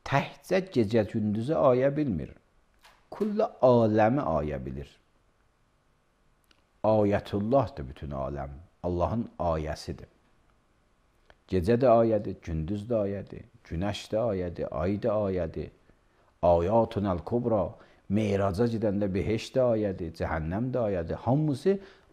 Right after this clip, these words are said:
Allahın nişanələridir. Ayə nə deməkdir? Ayə bir etibarı, bir sözdür, qərarlaşmış bir əlamətdir. İndiki dünyada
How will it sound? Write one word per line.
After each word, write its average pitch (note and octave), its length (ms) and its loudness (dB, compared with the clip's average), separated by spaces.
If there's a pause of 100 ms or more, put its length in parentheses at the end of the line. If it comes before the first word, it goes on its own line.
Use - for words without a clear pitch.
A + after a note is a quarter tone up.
(100)
Allahın B2 480 2
nişanələridir. D2+ 840 -6 (2250)
Ayə F3+ 320 12
nə D#3+ 180 4
deməkdir? - 540 -12 (1800)
Ayə G3 460 8 (420)
bir D#3+ 400 0 (300)
etibarı, G#2 1000 0
bir A#2+ 380 -2
sözdür, G2+ 560 -6
qərarlaşmış F#2+ 960 0
bir A2+ 300 -2
əlamətdir. F2+ 880 -2 (640)
İndiki B2 540 0 (180)
dünyada G2+ 540 2